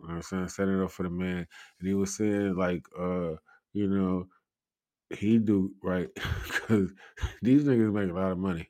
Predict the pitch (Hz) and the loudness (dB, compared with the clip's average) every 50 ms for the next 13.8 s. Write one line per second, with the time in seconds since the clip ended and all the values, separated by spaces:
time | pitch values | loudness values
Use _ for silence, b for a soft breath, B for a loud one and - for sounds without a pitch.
0 | _ - 82 76 - - 92 90 90 - _ _ _ B B B B B B B | _ -16 -16 -12 -6 -4 -4 -4 -4 -6 _ _ _ B B B B B B B
1 | B - 98 104 104 107 110 107 101 101 113 123 123 123 117 104 104 117 120 123 | B -2 0 2 4 4 4 4 6 6 4 4 6 4 4 6 6 6 6 8
2 | 113 113 107 98 95 95 98 98 98 95 92 90 B B B B B _ _ - | 8 8 8 8 8 8 8 8 8 6 4 0 B B B B B _ _ -4
3 | 110 107 104 95 87 95 98 92 92 98 101 101 98 98 - 101 98 98 101 95 | -2 -2 -2 -2 -2 -2 0 0 2 2 2 2 0 0 0 2 2 4 2 2
4 | 98 B B B B B B - - 107 120 120 113 101 90 - - 95 92 - | -2 B B B B B B -4 0 0 2 2 0 -2 -2 0 -2 -2 -2 -2
5 | - - 101 95 92 92 - 90 - - 101 98 98 98 98 98 98 B B B | -6 -4 -2 -2 -2 -4 -8 -10 -8 -4 -2 -2 0 0 -2 -2 -6 B B B
6 | B B B 95 104 110 95 104 104 98 95 98 - - 117 107 107 98 95 - | B B B -2 -2 0 0 0 0 0 -2 -4 -4 -2 0 0 0 -2 -2 -2
7 | 110 113 117 117 113 110 107 101 95 - - 101 95 98 92 104 107 107 104 101 | 0 0 2 2 2 2 0 -2 -2 -4 -6 -4 -4 -2 0 2 2 2 2 2
8 | 98 98 98 98 98 101 95 - - - 101 101 98 98 95 92 95 107 117 117 | 2 2 2 0 0 -2 -6 -8 -8 -4 0 0 2 2 0 0 2 2 2 2
9 | 104 95 104 101 101 101 101 95 98 95 B B B B _ _ _ _ _ _ | 2 2 2 2 4 2 2 0 -2 -6 B B B B _ _ _ _ _ _
10 | _ - 104 98 98 104 101 101 101 98 98 95 98 98 - _ _ _ _ _ | _ -6 -4 -2 -2 0 0 2 2 2 2 0 -2 -6 -18 _ _ _ _ _
11 | _ _ _ _ _ _ _ _ _ - 98 95 90 95 98 107 110 110 98 101 | _ _ _ _ _ _ _ _ _ -4 -4 -2 -2 0 0 0 2 0 0 -2
12 | - 117 107 98 101 107 113 117 113 110 110 104 95 - - - 107 104 107 107 | -2 -2 0 2 4 4 6 6 6 6 4 2 -2 -6 -10 -10 -4 0 0 2
13 | 104 101 - - _ _ _ _ - - - - _ _ - - | 2 0 -4 -8 _ _ _ _ -16 -14 -14 -14 _ _ -8 -6